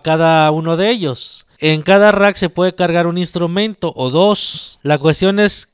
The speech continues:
cómo ustedes se organicen, ¿sí? Entonces, para eso están los racks. Precisamente cuando querramos cambiar el preset o el N K I de algún instrumento, de alguna librería,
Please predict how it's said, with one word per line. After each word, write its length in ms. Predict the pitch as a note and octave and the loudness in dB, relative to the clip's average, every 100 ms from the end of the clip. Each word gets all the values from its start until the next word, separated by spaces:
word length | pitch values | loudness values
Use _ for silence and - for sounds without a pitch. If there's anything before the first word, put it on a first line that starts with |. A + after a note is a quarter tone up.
| _ | _
cómo 300 | - F#3+ G3 | -6 -2 0
ustedes 400 | F#3 F#3+ F#3+ F#3 | 0 0 0 0
se 160 | - D3+ | 0 0
organicen, 1000 | C#3+ C#3 D3 F#3 A#3+ - D3 A2 G#2+ A2 _ _ | 2 0 0 0 -4 -4 -4 -6 -10 _ _ _
¿sí? 460 | - D#3+ A3 B3 - | -8 -4 -4 -8 -10
Entonces, 300 | C3+ D#3 C3+ | -4 -2 0
para 180 | D3+ | 0
eso 80 | F3 | 0
están 260 | F#3 F#3 F#3 | 0 -2 0
los 140 | F3 | -2
racks. 600 | D#3+ F#3 F#3 - - - _ _ _ _ - | 0 2 2 0 -14 -20 _ _ _ _ -2
Precisamente 800 | D#3+ D#3 G3+ - G#3+ A3 G3 E3 | 0 0 0 0 2 0 -2 -2
cuando 320 | D#3 D3+ C#3+ | -2 -2 -4
querramos 640 | - D3 D#3 F#3 G3+ F#3 | -2 -2 2 2 0 -2
cambiar 560 | - D#3+ D#3+ F3 F3 - | -2 -4 0 2 2 0
el 180 | - C3+ | -10 -10
preset 720 | C3 E3 F#3 E3+ D3 B2+ - - _ - | -6 -2 -2 -2 -4 -4 -10 -20 _ -12
o 160 | C3 | -6
el 100 | C#3+ | -4
N 260 | E3 F3+ D#3+ | -2 -4 -4
K 220 | E3 E3 | 0 0
I 140 | F3+ | 0
de 100 | C#3+ | -2
algún 400 | C3+ C3+ D3+ F3 | -2 -4 -4 -4
instrumento, 960 | E3+ D3+ - C#3 C#3+ E3 D#3+ - E3 D#3 - _ _ | -6 -8 -8 -6 -4 -6 -6 -4 -2 -2 -6 _ _
de 120 | C3 | -4
alguna 320 | C3 D3 E3 D3+ | -2 -2 -2 -2
librería, 760 | C#3 C3 C#3 C3+ E3 F3 F3+ | -2 -2 -2 -2 0 0 0